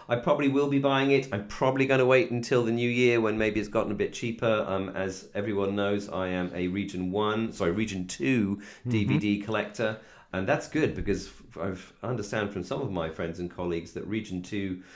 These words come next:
Speaker 1: uh, Doctor Who D V Ds are, sorry, Region one Doctor Who D V Ds are increasing, becoming increasingly expensive as they
Speaker 2: Yep,
Speaker 1: are
Speaker 2: they are.
Speaker 1: deleted.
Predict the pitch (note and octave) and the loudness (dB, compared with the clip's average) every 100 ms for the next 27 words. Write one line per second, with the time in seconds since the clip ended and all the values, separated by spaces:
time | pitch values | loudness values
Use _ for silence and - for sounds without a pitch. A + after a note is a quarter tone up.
0 | - - - F2+ F2 E2+ A2 - G2+ F#2+ | -20 -20 -12 -4 -2 -2 -4 -4 -4 -4
1 | G#2 F#2+ F#2+ G2 F#2+ F2+ E2 E2+ - - | -2 -4 -4 -6 -6 -8 -6 -6 -6 -2
2 | G#2 F#2+ B2+ G2+ G2 A#2+ D3 C3 G2+ F2+ | 0 2 0 -2 2 6 8 8 6 0
3 | E2 - E2+ F2 E2 E2+ E2+ F2 G2 G2 | -4 -4 -6 -4 -4 -4 -4 -4 -6 -4
4 | F2 G2 G2 G#2 - F3+ - A#2 G#2 B2+ | -6 -4 -6 -6 -2 -2 -2 -2 -2 -4
5 | C#3+ C#3 - F#3 F3+ E3+ D#3+ - - F3+ | -2 -4 -4 -6 -2 -2 -4 -8 -2 -2
6 | A3+ - D2 - G#2 G#2 A2 A2 A#2 C#3 | -2 -2 -4 -4 -4 0 0 2 2 4
7 | A#2+ A#2 F2+ | 4 4 2